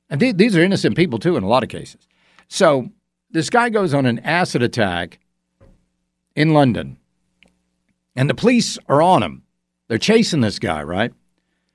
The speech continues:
So he jumps in the Thames River, and they're, like, watching him jump, and they're like, "All right, well, that's it. He's dead." There's,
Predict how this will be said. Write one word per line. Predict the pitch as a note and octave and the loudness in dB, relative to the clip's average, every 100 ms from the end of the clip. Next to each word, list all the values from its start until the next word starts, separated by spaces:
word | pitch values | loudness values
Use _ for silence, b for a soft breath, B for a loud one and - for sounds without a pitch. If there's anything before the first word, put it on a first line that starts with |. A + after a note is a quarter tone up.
| _ _ | _ _
So | - C#3 | 0 2
he | C3+ A#3 | 4 4
jumps | E3 F#3 G3 F3+ - | 4 2 2 -2 -6
in | D#3+ E3 D#3 | -2 -2 -2
the | C#3 | -2
Thames | E3+ D#3+ D3 | 0 0 0
River, | C3 A#2 D#2 - _ _ _ _ _ _ _ _ _ _ _ _ _ _ | 0 0 -2 -16 _ _ _ _ _ _ _ _ _ _ _ _ _ _
and | G#2+ G#2+ | -4 0
they're, | C#3 | 4
like, | C#3 A#2+ A2 _ _ _ _ - | 4 2 -2 _ _ _ _ -4
watching | C#3 F#3+ F#3+ | 0 0 -2
him | D#3+ C#3+ | -4 -2
jump, | A#2 C3 G2+ F#2 _ _ _ - | 0 0 -2 -6 _ _ _ -6
and | B2+ | 2
they're | C3+ | 2
like, | A#2 A2 B2+ | 2 0 0
"All | D3+ | 2
right, | D#3 C3 - | 2 0 -2
well, | B2 | 0
that's | D3 F#3 F#3 | 2 2 2
it. | D3+ C#3 - | 0 0 -4
He's | C#3 C3+ | -6 -6
dead." | A2+ C#3 D3 A2 G#2+ B2 _ _ _ _ - | 0 4 4 2 -2 -8 _ _ _ _ -2
There's, | A#2+ A2+ | 0 0